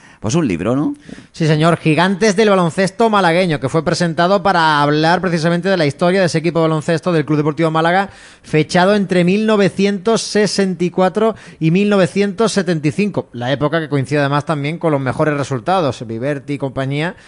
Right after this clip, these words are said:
Speaker 2: del Club Deportivo Málaga en competición de liga y también en la Copa del Rey, o en aquella época creo que todavía del Generalísimo. Así que, bueno, pues yo creo que para hablar de toda esta historia, al margen de leer el libro, y lo recomendamos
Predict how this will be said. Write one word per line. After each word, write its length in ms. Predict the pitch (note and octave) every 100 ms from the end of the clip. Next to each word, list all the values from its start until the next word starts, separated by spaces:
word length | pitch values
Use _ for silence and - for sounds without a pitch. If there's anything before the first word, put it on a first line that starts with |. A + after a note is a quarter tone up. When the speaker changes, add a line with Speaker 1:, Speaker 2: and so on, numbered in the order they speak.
| - -
Speaker 2:
del 280 | C3+ B2+ C3
Club 140 | C3+
Deportivo 420 | D3 C3+ B2+ C#3+
Málaga 420 | C3+ C#3 D3 E3+ E3+ - -
en 180 | C#3 C3+
competición 480 | B2+ B2 B2 A2 C#3
de 80 | C#3+
liga 300 | D3 F3+ -
y 80 | F3
también 460 | C3+ C3 C#3 D#3
en 180 | E3+ D3+
la 160 | B2+ A#2+
Copa 960 | C3 C3 B2+ B2 A#2 A2+ G#2+ G2+ G2+
del 360 | G2 A#2+ A2+ G#2+
Rey, 340 | B2 F#3 D3+ E2
o 220 | F#2 G2+
en 100 | G#2+
aquella 220 | G#2+ C3+
época 300 | B2 C3+ C#3+
creo 160 | C3+ B2+
que 60 |
todavía 280 | A#2 B2 B2+
del 140 | B2 A#2
Generalísimo. 560 | B2+ C#3 G3+ C#3+ G#2+ - - -
Así 320 | C#3+ C#3+ E3
que, 480 | C3+ F3+ F#3+ F#3 D#3+
bueno, 180 | D3 G3
pues 280 | E3 C3 -
yo 140 | D#3+ D#3+
creo 180 | F#3
que 160 | F3+ F3+
para 400 | - - E3 D#3
hablar 220 | D#3 F3
de 80 | G3
toda 100 | F#3+
esta 160 | F3 F3+
historia, 540 | G#3+ G3+ F#3 G3+ C4 -
al 100 | G#2
margen 260 | C3+ E3+
de 140 | D#3 D#3
leer 180 | D3+ D3
el 120 | D3
libro, 400 | E3+ D#3+ D3 F3
y 80 | C#3+
lo 80 | A#2+
recomendamos 380 | B2 B2+ B2+